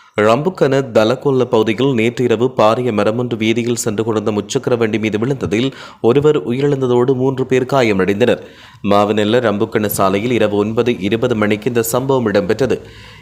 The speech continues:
இரண்டரை வயது சிறுமி உள்ளிட்ட நான்கு பயணிகள் முச்சக்கர வண்டியில் சிக்கிக் கொண்டனர். உள்ளூர்வாசிகள் மற்றும் காவல்துறையினர் பாதிக்கப்பட்டவர்களை மீட்டு மாவனெல்ல அடிப்படை மருத்துவமனைக்கு கொண்டு சென்றனர். முச்சக்கர வண்டியின் முப்பத்தேழு வயது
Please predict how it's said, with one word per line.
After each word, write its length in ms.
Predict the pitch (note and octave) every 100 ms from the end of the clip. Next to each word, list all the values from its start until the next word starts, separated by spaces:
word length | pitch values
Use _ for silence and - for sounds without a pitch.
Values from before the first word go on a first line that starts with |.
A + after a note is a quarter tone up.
| - C3
இரண்டரை 360 | E3 G3 G3 E3+
வயது 220 | D3+ D3
சிறுமி 260 | D3 C#3 C#3
உள்ளிட்ட 280 | C3+ B2+ C3+ B2 A2
நான்கு 340 | A2+ C#3 C3+ A#2+
பயணிகள் 360 | A2 A2+ C3+ A#2+
முச்சக்கர 400 | A2+ B2+ C3 A#2
வண்டியில் 360 | A2 A2 B2 -
சிக்கிக் 300 | A#2+ A2+ G2
கொண்டனர். 340 | G#2 A2 F2 - - - - -
உள்ளூர்வாசிகள் 680 | G3+ A2 G#2+ G#2+ G#2 G#2+ G#2
மற்றும் 240 | G#2 C3 C#3 B2
காவல்துறையினர் 720 | G#2+ G#2+ G#2 G#2+ G#2 G2+ G2+
பாதிக்கப்பட்டவர்களை 800 | G2 G#2 A2+ A2+ A2 G#2 G#2+ G#2+ G#2
மீட்டு 260 | A#2+ G2 F#2+ B2+ - - - -
மாவனெல்ல 460 | B2 D3+ F3 F3 D3 A2+
அடிப்படை 340 | C#3+ D3+ C#3 A2
மருத்துவமனைக்கு 560 | A#2+ C3 B2+ A#2 C3+ C3+
கொண்டு 200 | C3 B2+ A#2+
சென்றனர். 380 | G#2 G#2 E2+ - - - _ C3
முச்சக்கர 360 | C3 D#3 D3+ C#3
வண்டியின் 300 | C3 C3 B2 B2
முப்பத்தேழு 440 | D3 C#3+ C#3 B2+
வயது 200 | B2 A#2